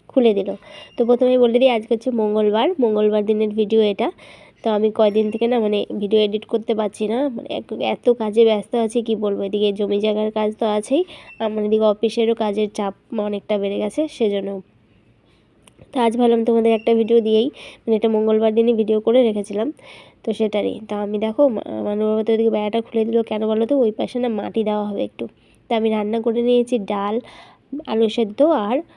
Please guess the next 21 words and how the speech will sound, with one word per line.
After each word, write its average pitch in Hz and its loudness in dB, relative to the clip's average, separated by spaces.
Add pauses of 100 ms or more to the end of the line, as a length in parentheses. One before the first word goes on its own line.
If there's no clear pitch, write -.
(120)
পটল 220 -2
ভাজা 214 -4
করেছি 240 -2
আর 254 4
বেগুন 214 -2
ভাজা 202 -4
করব 202 -8
এখন। 202 -8 (300)
পটল 226 -2
ভাজা 226 2
করেছিলাম 220 0
কড়াইটাতে, 214 -6 (420)
তো 240 2
ওটার 220 0
মধ্যেই 220 2
আমি 220 2
এখন 220 -2
বেগুন 208 0
ভাজা 214 -2
করে 208 0
নিচ্ছি। 202 -8